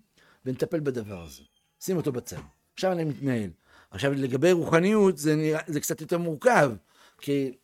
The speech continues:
לא תמיד אני יודע לתפוס בדיוק מה הנקודה ומה הבני דודים שלה וממה זה נובע ועל מה זה יושב,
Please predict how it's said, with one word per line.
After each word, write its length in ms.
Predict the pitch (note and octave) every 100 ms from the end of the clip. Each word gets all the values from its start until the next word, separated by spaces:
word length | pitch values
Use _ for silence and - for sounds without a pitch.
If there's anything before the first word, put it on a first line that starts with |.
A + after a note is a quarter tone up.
| _ D3
לא 100 | D#3+
תמיד 260 | F#3+ F#3+
אני 80 | D#3+
יודע 160 | D3+ E3+
לתפוס 420 | D3 - E3+ D3
בדיוק 320 | C#3+ D3+ E3
מה 100 | F3
הנקודה 540 | D#3 - D3 F3+ E3+ C3+
ומה 220 | C3+ D#3
הבני 240 | D3+ D#3
דודים 340 | D3 C#3+ E3+ D#3+
שלה 280 | C3+ B2+ A2+
וממה 480 | A#2+ B2 C#3+ D#3 D3+
זה 100 | D3
נובע 520 | D3 C#3 F#3+ F#3 D3 - _ -
ועל 140 | C#3
מה 140 | C#3+ D3
זה 100 | D3
יושב, 460 | D3 - G#3 F3+